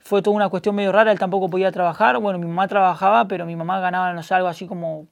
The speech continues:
seis lucas por mes, ¿entendés? Siete lucas por mes, que no es nada ni hoy ni en ese tiempo, o sea, era, no era para mantener una familia, ¿entendés? Y, y yo empecé a trabajar y todo, todo lo que ganaba del freestyle se lo dejaba a mis viejos,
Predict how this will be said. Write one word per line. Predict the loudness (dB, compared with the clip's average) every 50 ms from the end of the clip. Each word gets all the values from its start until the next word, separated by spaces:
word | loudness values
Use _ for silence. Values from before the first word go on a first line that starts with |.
| _
seis | _ -10 -6 -4 -4 -2
lucas | -4 -4 -4 -6 -6
por | -6 -6 -6
mes, | -4 -2 -2 -2 -2 -2 -4 -6 -8 -8
¿entendés? | -10 -12 -14 -14 -14 -14 -14 -12 -10 -10 -10 -6
Siete | -4 -4 -4 -2
lucas | -4 -2 -2 -4 -4
por | -4 -6 -6
mes, | -4 -2 -2 0 0 -2 -2 -6 -10 -20 -20 -20 -20 -20 _ _ _ _ _ _
que | -6 -4 -4 -4 -4 -6 -8 -10 -10 -12 -12 -12 -14 -12 -8
no | -6 -6 -4 -2 0 0
es | 0 0 0
nada | -2 -6 -6 -8 -10 -8 -4 0 2 4 6 4 4 2
ni | 0 -2 0 2
hoy | 2 2 2 2
ni | 0 -2
en | -4
ese | -4 -4 -6 -4
tiempo, | -2 0 0 0 -2 -4 -8
o | -10 -10 -6
sea, | -6 -6 -4 -6
era, | -8 -12 -12 -10 -8 -6 -6 -4 -4 -4 -6 -8 -12 -16 -18 _ -20 -20 _ _
no | -6 -2 2
era | 2 2 4 4
para | 2 0 0
mantener | -2 -4 -6 -6 -6
una | -6 -4 -4
familia, | -6 -6 -6 -6 -8 -8
¿entendés? | -8 -8 -8 -6 -4 -4
Y, | -4
y | -4 -6 -6 -8
yo | -6 -6 -4 -4
empecé | -2 -2 -4 -4 0 2 6
a | 6 6 6 4
trabajar | 0 0 0 0 2 2 2 2
y | 0 -4
todo, | -2 0 0 2 2 2 0 0 -2 -6
todo | -4 0 2 2 2
lo | 2 0 -2 -2
que | -6 -6
ganaba | -4 -2 0 2 2 0
del | 0
freestyle | -2 -4 -2 0 0 -2 -2
se | -4 -6 -6
lo | -6 -6
dejaba | -6 -2 -2 -2
a | -2
mis | -2 -4 -4
viejos, | -2 -2 -2 0 0 -2 -4 -4